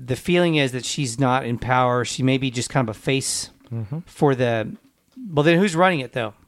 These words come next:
Speaker 1: If she's not running it, is anybody who's running it? Somebody's
Speaker 2: I-,
Speaker 1: gotta be.
Speaker 2: Iger's making the shots right
Speaker 1: You
Speaker 2: now,
Speaker 1: think
Speaker 2: but he's gotta
Speaker 1: Iger
Speaker 2: find a replacement.
Speaker 1: Think he's running? Yeah. There's been rumors that they offered to J J Abrams and he turned it down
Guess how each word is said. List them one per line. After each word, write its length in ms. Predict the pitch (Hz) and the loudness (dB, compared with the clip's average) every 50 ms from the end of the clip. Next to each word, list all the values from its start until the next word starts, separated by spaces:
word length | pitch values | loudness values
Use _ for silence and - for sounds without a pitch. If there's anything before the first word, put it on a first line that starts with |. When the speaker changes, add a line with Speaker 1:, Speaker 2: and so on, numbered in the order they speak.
| _ _ _ _ _ _ _ _ _ - | _ _ _ _ _ _ _ _ _ -12
Speaker 1:
If 80 | - - | -8 -6
she's 160 | - 160 139 | -4 -2 -2
not 160 | 135 139 123 | -2 -2 -2
running 220 | 123 117 107 107 107 - | -2 -2 -4 -4 -6 -10
it, 80 | - - _ _ _ _ _ _ - | -14 -20 _ _ _ _ _ _ -12
is 120 | 147 104 | -10 -6
anybody 300 | 117 123 135 131 - - | -4 -4 -4 -4 -4 -4
who's 140 | 139 165 151 | -4 -4 -2
running 240 | 123 120 107 110 123 | -2 -4 -4 -4 -6
it? 80 | 120 | -8
Somebody's 240 | - - 156 180 170 143 | -6 -4 -2 0 0 0
Speaker 2:
I-, 20 | |
Speaker 1:
gotta 100 | 123 110 | 0 -2
be. 60 | 117 113 104 98 101 117 135 151 | -4 -6 -10 -10 -10 -8 -6 -4
Speaker 2:
Iger's 180 | 127 113 113 104 | -4 -4 -4 -4
making 280 | 113 110 107 - 107 101 | -4 -4 -4 -4 -6 -8
the 60 | 98 | -6
shots 320 | - - 110 95 104 - | -6 -8 -8 -8 -10 -10
right 160 | - 101 90 | -10 -10 -10
Speaker 1:
You 60 | 87 95 | -10 -8
Speaker 2:
now, 240 | 107 123 160 185 | -4 -2 0 2
Speaker 1:
think 160 | 151 139 135 110 | 2 2 0 0
Speaker 2:
but 100 | 117 127 | 0 0
he's 60 | 127 | 2
gotta 180 | 127 139 147 147 | 2 2 2 2
Speaker 1:
Iger 40 | 135 | 0
Speaker 2:
find 160 | 131 123 120 | -2 -2 -2
a 40 | 110 | -4
replacement. 680 | 107 110 - - 135 156 165 - - 90 - - - | -4 -4 -2 -2 -2 -2 -2 -4 -8 -14 -16 -20 -14
Speaker 1:
Think 160 | - 147 117 | -12 -10 -10
he's 140 | 113 117 117 | -10 -8 -10
running? 240 | 120 117 120 123 113 | -8 -8 -8 -8 -8
Yeah. 220 | 110 113 113 110 110 _ _ _ - - - - | -8 -8 -8 -8 -10 _ _ _ -20 -14 -4 0
There's 140 | 220 254 | 2 4
been 160 | 294 302 220 160 | 4 4 4 4
rumors 400 | 151 170 208 208 170 156 139 131 | 4 2 2 2 0 0 0 0
that 100 | 139 123 | 0 2
they 140 | 147 147 | 4 6
offered 260 | 143 156 165 - - 156 | 6 6 4 4 0 -2
to 60 | 127 | 0
J 200 | 117 139 139 139 | 2 2 2 4
J 120 | 127 127 | 2 2
Abrams 440 | 117 123 143 151 131 117 113 104 - | 2 2 2 0 0 -2 -4 -6 -6
and 120 | - 110 | -6 -6
he 60 | 127 127 | -4 -2
turned 220 | - 135 135 117 | 0 0 0 0
it 60 | 107 | -2
down 380 | 104 117 120 120 113 110 113 | -2 -2 0 0 -2 -2 -6